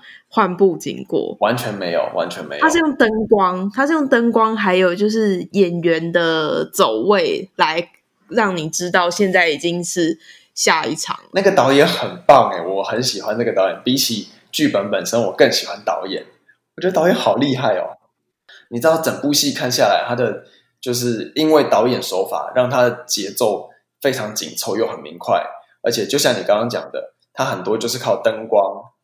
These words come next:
Speaker 2: 音乐还有演员做的事情来切换场景，切得超干净的，超有效率的。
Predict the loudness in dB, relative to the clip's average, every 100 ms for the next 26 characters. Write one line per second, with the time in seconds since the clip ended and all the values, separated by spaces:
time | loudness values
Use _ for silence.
0 | _ -10 -6 -4 -2 -4 -10 -20 _ -2
1 | 0 0 -6 -6 -8 -10 -12 -4 0 2
2 | 0 -2 -6 -10 -8 -8 -4 -4 -2 -2
3 | -4 -4 -10 -12 -16 -16 _ _ _ _
4 | -4 -2 0 0 0 0 0 -2 -6 -8
5 | -4 -2 -2 -4 -6 -6 -10